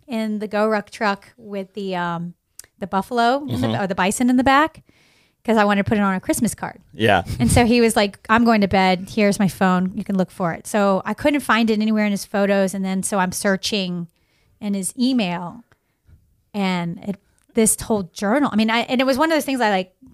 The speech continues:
Speaker 1: opened it and I'm like, "Oh my gosh, I don't even know if I wanna read this." So of course I read it. <laughs>
Speaker 2: Well, and it's funny to me that he, like, you're re-, you're just reading his journal, and it's just funny to me that he writes to himself like he writes everywhere
Speaker 1: Yeah.
Speaker 2: else. Like, everything I've ever read on the website, ev-,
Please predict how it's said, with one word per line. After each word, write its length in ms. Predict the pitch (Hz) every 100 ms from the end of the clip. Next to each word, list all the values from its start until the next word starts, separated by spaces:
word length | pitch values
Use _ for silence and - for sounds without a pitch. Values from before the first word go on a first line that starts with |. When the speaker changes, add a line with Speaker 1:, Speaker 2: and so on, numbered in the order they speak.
| - -
Speaker 1:
opened 340 | 302 320 294
it 100 | 294
and 100 | 226
I'm 120 | 214
like, 220 | 208 180 - _ _ _ _
"Oh 120 | 349 -
my 100 | - _
gosh, 320 | - - -
I 60 | 185
don't 120 | 233
even 100 | 180
know 120 | 175
if 100 | 170
I 40 | 175
wanna 220 | 170 147
read 240 | 226 311
this." 240 | - 185 -
So 60 | 208
of 100 | -
course 200 | - -
I 40 |
read 160 | 226 -
it. 100 | -
<laughs> 600 | 247 - 269 - - -
Speaker 2:
Well, 100 | 139 - -
and 120 | 135
it's 180 | 135 392
funny 280 | 139 156 180
to 140 | 135
me 240 | 113 107
that 160 | 104 -
he, 380 | - 107 101 98
like, 180 | 101 -
you're 120 | 101
re-, 80 | 101
you're 180 | 101 113
just 180 | 135 -
reading 260 | 107 123 104
his 140 | 92
journal, 360 | 107 117 95 90
and 100 | 113
it's 120 | -
just 140 | 120
funny 160 | 139 127
to 40 |
me 100 | 120
that 140 | 113 -
he 140 | 139
writes 320 | 131 131 151 -
to 120 | 143
himself 500 | 135 123 - 117 -
like 120 | 104
he 160 | - 117
writes 440 | 104 104 - - - _ 101
everywhere 600 | 98 85 98 98 98 214
Speaker 1:
Yeah. 200 | 101 494
Speaker 2:
else. 200 | - -
Like, 160 | 101
everything 380 | 123 135 160 147
I've 140 | 123 117
ever 180 | 113
read 180 | 120 127
on 80 | 135
the 80 | 143
website, 580 | 107 101 - 107 107 110
ev-, 160 | 113